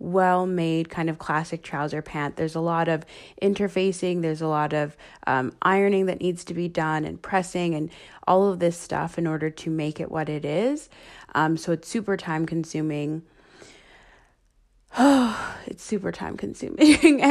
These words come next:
<laughs> but I really do like it. It is what I had kind of envisioned.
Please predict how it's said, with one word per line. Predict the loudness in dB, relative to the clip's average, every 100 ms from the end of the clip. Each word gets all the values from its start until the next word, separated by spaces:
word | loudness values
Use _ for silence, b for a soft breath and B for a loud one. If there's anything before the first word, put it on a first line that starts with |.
| 4
<laughs> |
but | 4 8
I | 8
really | 8 4 2 0
do | 0 0
like | 2 2 2 2
it. | 0 2
It | 0
is | 0 0
what | 0 2
I |
had | 2 0 -4
kind | -4 -2
of | -2
envisioned. | -4 -4 -6 -6 -2 -2 -2